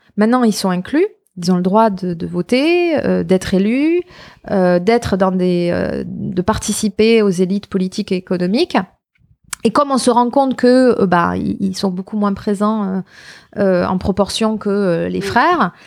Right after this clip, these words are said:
Speaker 1: on se dit, « Bon, ben, on va mettre en place des actions positives. » Euh, en particulier sur la, la parité, j'ai travaillé sur la parité, les principes de justification de la parité. La parité, c'est dire, dans les années quatre-vingt-dix, il y a cinq pour cent de femmes à l'Assemblée nationale et au Sénat,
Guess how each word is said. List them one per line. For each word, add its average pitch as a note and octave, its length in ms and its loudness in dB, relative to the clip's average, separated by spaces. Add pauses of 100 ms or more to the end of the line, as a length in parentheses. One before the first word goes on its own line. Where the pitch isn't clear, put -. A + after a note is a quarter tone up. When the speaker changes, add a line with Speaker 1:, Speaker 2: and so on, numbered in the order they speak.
(200)
Speaker 1:
on F#3 100 -6
se D#3+ 60 -4
dit, « C4 100 -2
Bon, G#3+ 140 2
ben, F3 160 4
on F3 40 2
va G3+ 180 2
mettre G#3 240 0
en E3+ 60 -4
place G#3+ 200 0
des G3+ 120 0
actions G#3 280 -2
positives. » F#3+ 520 -2 (520)
Euh, F#3 160 0
en F#3+ 120 0
particulier G#3+ 500 0
sur F#3+ 160 -4
la, F3 160 0
la F#3 120 2
parité, G3+ 440 2
j'ai F#3 100 2
travaillé F3 340 -2
sur F#3+ 160 -4
la F3 100 -4
parité, F#3 380 0
les C#4+ 80 2
principes G3 300 -2
de F#3+ 60 -4
justification F#3+ 520 -4
de F#3+ 40 0
la F#3 80 -2
parité. F#3 340 0
La C#4 100 2
parité, F#3+ 380 0
c'est - 160 -2
dire, A#3 380 0 (500)
dans G#3+ 80 4
les A3 140 4
années B3 160 0
quatre-vingt-dix, A#3+ 800 -2
il F#3+ 60 -6
y G#3 40 0
a - 20 2
cinq C#4 240 -4
pour C4 140 -6
cent C4 120 -4
de A#3+ 120 -2
femmes A#3 220 -2
à A3+ 40 2
l'Assemblée G#3+ 300 -2
nationale G#3 380 -4
et G3 60 -2
au F#3+ 60 -4
Sénat, A#3 400 -6